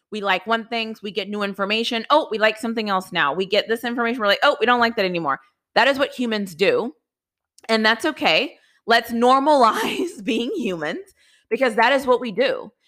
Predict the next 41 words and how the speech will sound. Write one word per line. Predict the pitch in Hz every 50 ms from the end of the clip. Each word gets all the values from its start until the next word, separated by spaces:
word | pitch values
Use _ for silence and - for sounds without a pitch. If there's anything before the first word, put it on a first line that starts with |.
| _ _ -
And | - 226 226
so | 240 233 220
if | 220 220 226
you, | 220 240 254 285 294 294 285
again, | - 226 214 233 233 208 180 180 -
if | - 190 - 185
you | 214 240 254
are | 269 262
somebody | 262 - 240 226 226 208
that | 202 - -
has | - 202 220 214 226 226
a | 233 233
leader, | 214 214 208 202 214 208 208 - -
knows | 190 185 185 185 190 196 190
a | 208 202
leader, | 190 190 190 185 196 190 190 185 185 - _ _ _ _ _ _ -
or | 208 202 196 196 190 - -
often | 190 202 214 - 226 208
has | 247 220 - 202 196 196 190
these | 185 196 190 -
conversations, | - - 254 196 190 180 180 180 180 - - 170 175 180 - - 214 220 233 247 254 254 - - - _ _ _ _ _ _ -
um, | 185 196 185 185 185 180 175 - -
with | - 220 220 214 - -
people, | 320 302 311 - 233 220 214 208 - 190
I | 202 208 214
would | 240 262 262 226 -
question, | - - - 233 220 220 - - - 214 196 196 196 -
or | 196 196 - -
I | 214 214 226
would | 233 254 247
try | - - 269 226
to | 226 220 - - -
understand | 208 208 214 202 196 196 - - 196 190 202
how | 196 202 185 180
people | - 214 180 - 180 175
are | 165 165
showing | - - 170 160 156 - -
up. | - 127 - - _ _ _ _ _ _ _ _ _ _ _
I | - 208 220 226
would | 240 262 254 262
try | - - 269 233 226 226 226 226 226 226 226 220 220